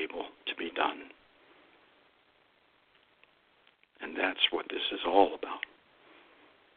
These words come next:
This, at least we forget how bad it was in the late sixties and early seventies with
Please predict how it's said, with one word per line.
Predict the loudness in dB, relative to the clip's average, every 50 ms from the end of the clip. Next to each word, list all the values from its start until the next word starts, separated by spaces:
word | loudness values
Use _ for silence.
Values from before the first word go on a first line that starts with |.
| -20 _ _ _ _ _ -20 _ -16
This, | -14 -12 -8 -6 -6 -6 -8 -10 -14 -20 -14
at | -8 -4
least | -2 0 0 -2 -2
we | -4 -4 -4 -6 -8 -12 -18 -20 -16 -10 -8
forget | -6 -4 -2 -2 -2 -2 -4 -8 -12 -16 -16 -18 -18 -20 -20 -20 -20 -20 -20 -20 -14
how | -8 -6 -6 -4
bad | -2 -2 0 0 -2 -4
it | -6
was | -6 -6 -4 -4 -4 -4 -6 -6 -6 -10 -16 -18 -18 -18 -20 -20 -20 -20 -20 -14 -8 -6
in | -4 -4
the | -4 -4
late | -4 -4 -4 -4 -4 -2 0 2
sixties | 2 0 0 -2 -2 -2 -2 -2 -4 -4
and | -2 -2
early | -4 -4 -4 -4 -4 -2 0
seventies | 0 -2 -2 -4 -8 -10 -10 -8 -8 -8 -10 -10 -14 -18 -20 -20 -18 -18 -20 -20 -20 -20 -20 -20 -20 -6 -2 0
with | 0 0